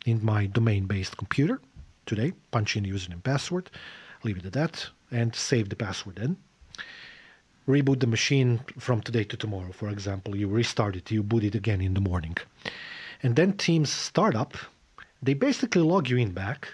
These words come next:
but then they log you off, while at the same time in the background, you do see the calendar of your Teams. While at, uh, on the for-, so you have the back-, background screen of Teams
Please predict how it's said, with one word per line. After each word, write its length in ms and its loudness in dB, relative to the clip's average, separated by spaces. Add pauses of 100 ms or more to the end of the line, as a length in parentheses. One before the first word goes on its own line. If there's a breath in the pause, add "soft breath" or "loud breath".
but 140 0
then 160 4
they 100 6
log 300 4
you 80 2
off, 380 -6 (200 loud breath)
while 380 2
at 120 0
the 80 2
same 320 0
time 360 -2
in 100 2
the 80 2
background, 600 0 (220 loud breath)
you 160 -2
do 200 0
see 240 -2
the 100 0
calendar 500 2
of 220 -2
your 140 2
Teams. 580 0 (680 loud breath)
While 520 6
at, 320 -2 (100)
uh, 180 -4
on 160 2
the 80 2
for-, 360 2
so 220 2
you 80 2
have 260 0
the 60 -4
back-, 320 2 (160)
background 420 2
screen 340 0
of 140 -4
Teams 460 0